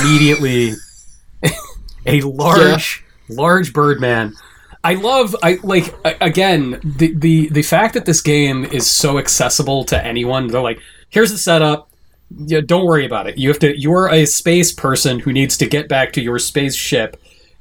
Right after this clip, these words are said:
Speaker 1: and have fun." But the depth of sort of, uh, love and affection for the series that's there, if you have that familiarity, is so cool.
Speaker 2: Mm-hmm.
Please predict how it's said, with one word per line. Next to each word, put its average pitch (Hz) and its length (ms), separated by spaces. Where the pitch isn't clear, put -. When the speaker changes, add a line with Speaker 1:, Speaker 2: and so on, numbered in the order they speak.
Speaker 1:
and 139 100
have 135 240
fun." 123 460
But 151 380
the 143 320
depth - 420
of 139 440
sort - 280
of, 123 220
uh, 113 240
love 135 560
and 135 260
affection 156 720
for 135 360
the 160 100
series 156 580
that's 120 280
there, 120 460
if - 480
you 123 240
have 127 400
that 131 180
familiarity, 120 680
is 127 180
so 113 240
cool. 139 100
Speaker 2:
Mm-hmm. 135 400